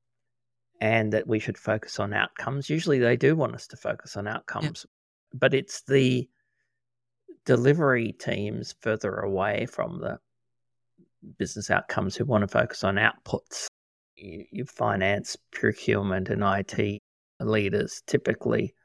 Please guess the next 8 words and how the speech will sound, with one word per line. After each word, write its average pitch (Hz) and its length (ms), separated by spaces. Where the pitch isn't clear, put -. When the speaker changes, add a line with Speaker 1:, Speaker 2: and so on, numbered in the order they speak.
Speaker 1:
just - 220
wanna 107 180
focus 101 440
on 104 140
output. - 440
And 165 140
I 135 120
think - 520